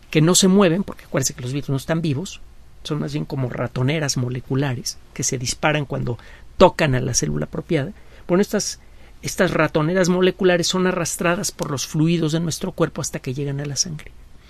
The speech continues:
y comienzan a circular por el cuerpo. Mientras más células es-, han sido atacadas y, y mientras más células están pro-, estén produciendo virus, mayor será la concentración de virus en sangre. Entonces, una manera de medir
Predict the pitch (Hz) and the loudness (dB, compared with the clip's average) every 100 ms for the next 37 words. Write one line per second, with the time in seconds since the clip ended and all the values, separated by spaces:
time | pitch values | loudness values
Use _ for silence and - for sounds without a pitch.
0 | - - 143 160 151 156 202 151 151 - | -10 -6 0 2 2 0 -2 -4 -8 -10
1 | 135 - 156 147 - 214 - - - - | -10 -8 -8 -10 -10 -14 -14 -20 -20 -8
2 | - 156 - 131 135 180 - 208 202 180 | 2 2 4 0 2 4 6 4 4 0
3 | - 147 - - 156 190 170 160 - 170 | -2 -6 -8 -4 -2 0 0 -2 -2 -2
4 | 165 - - - - - - - 156 147 | -2 -8 -14 -20 -20 -20 -20 -6 -2 0
5 | 139 135 151 175 196 185 151 - - 170 | 0 -2 0 2 2 0 -2 -2 -2 -2
6 | - 151 - 147 - 190 180 175 131 160 | -2 -2 -2 -4 -4 -2 0 0 2 2
7 | 156 180 180 170 - - - 147 139 143 | 2 4 2 0 -4 -12 -2 0 0 -2
8 | - 165 147 147 - 151 160 156 160 - | -2 -2 -2 -4 -6 -6 -6 -6 -6 -4
9 | 143 151 123 120 127 147 135 - 220 - | -4 -4 -4 -6 -6 -4 -4 -4 -6 -10
10 | - - - - - - - - 180 160 | -20 -20 -20 -20 -18 -16 -6 2 4 6
11 | 202 233 190 165 185 202 170 147 143 139 | 6 6 6 4 4 4 2 2 2 2
12 | 180 233 - - | 2 2 0 -12